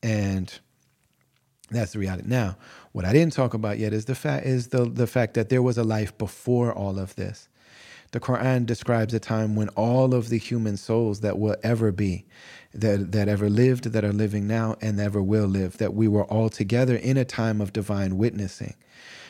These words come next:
That there was a time that w-, there were, there was no deception, there was no deprivation, it wasn't darkness, it was all beauty, it was all divine witnessing.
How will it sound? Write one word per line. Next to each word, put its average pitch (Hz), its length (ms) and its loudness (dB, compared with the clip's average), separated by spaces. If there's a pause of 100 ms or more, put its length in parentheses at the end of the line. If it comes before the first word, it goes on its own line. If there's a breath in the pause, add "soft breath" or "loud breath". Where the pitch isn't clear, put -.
(120)
That 107 140 -2
there 110 120 4
was 123 320 4
a 120 80 0
time 92 460 -6
that 104 140 -4
w-, 107 200 -4
there 104 140 -2
were, 104 240 0
there 104 180 2
was 120 340 4
no 113 200 -2
deception, 95 680 -8 (320 loud breath)
there 101 120 -4
was 117 300 2
no 117 160 2
deprivation, 95 840 -4 (300 loud breath)
it 87 160 2
wasn't 123 400 2
darkness, 98 560 -4
it 110 120 -4
was 104 200 -2
all 117 400 2
beauty, 104 400 -2
it 95 100 -2
was 107 140 -4
all 101 160 0
divine 98 480 -2
witnessing. 107 520 0